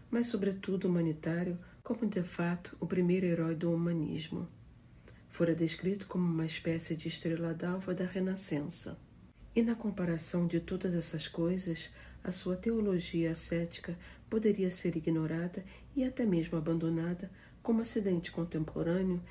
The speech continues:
que, felizmente, não foi acidente fatal.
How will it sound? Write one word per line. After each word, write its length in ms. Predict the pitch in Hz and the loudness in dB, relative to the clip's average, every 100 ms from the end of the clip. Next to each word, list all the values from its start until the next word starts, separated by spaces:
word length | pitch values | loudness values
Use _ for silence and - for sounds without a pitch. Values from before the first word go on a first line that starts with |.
| - - | -16 -6
que, 120 | - | -4
felizmente, 840 | - 226 220 - 170 165 - - - | 0 0 0 2 2 2 -2 -12 -4
não 160 | 208 214 | -2 -2
foi 220 | - 175 | 0 -2
acidente 500 | 160 - 156 143 - | -2 -4 -2 -2 -6
fatal. 560 | - 147 - 113 - | -8 -8 -8 -10 -10